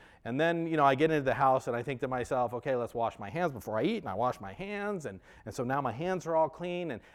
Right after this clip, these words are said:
and then I grab my phone to check the time. Well, I just reinfected myself. <laughs> Like, if you think logistically about those things, everything that we do helps. But if your hope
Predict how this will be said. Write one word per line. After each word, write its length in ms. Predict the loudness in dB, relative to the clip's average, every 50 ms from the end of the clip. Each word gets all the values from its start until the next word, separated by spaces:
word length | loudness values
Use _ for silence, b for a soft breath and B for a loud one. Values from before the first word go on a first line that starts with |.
| B
and 100 | -6 -4
then 80 | -2 -2
I 60 | 0
grab 240 | 2 4 4 4 4
my 120 | 2 -4
phone 220 | -2 0 0 0 0
to 80 | -2
check 240 | -4 -4 -4 -4 -4
the 80 | -8 -10
time. 280 | -8 -6 -6 -4 -2
Well, 100 | -2 0
I 120 | 2 2 0
just 160 | 0 -4 -4
reinfected 560 | -2 -2 -2 0 2 2 2 2 2 -2 -4
myself. 640 | -4 -4 -6 -4 -4 -4 -4 -4 -4 -8 -12 -18 -18
<laughs> 1600 | -18 -18 -18 -18 -18 -20 -20 -20 -20 -20 -20 -20 -20 -20 -20 -20 -20 -20 -20 _ _ _ _ -20 _ _ _ _ _ _ _ -2
Like, 200 | 0 0 2 2
if 140 | 2 0 2
you 180 | 0 0 0 0
think 640 | -2 -6 -4 -2 0 0 0 -4 -8 -14 -20 -20 _ _ _ -14 -6
logistically 840 | 0 0 0 0 0 0 0 0 0 0 -4 -10 -8 -6 -6 -4 -4
about 280 | -2 -2 -4 -4 -4 -6
those 180 | -8 -8 -8
things, 260 | -8 -10 -10 -10 -14 -6 -2
everything 640 | 0 0 0 -2 -6 -8 -10 -8 -10 -10 -10 -8 -8
that 120 | -8 -8
we 160 | -8 -10 -10
do 240 | -8 -8 -8 -8 -8
helps. 540 | -8 -8 -10 -10 -12 -14 -20 -20 -20 -20 _ b b b b b b b b _
But 140 | 0 0 0
if 120 | 0 -2
your 280 | -2 0 2 2 2 0
hope 520 | -2 -2 0 4 6 6 6 4 0 -10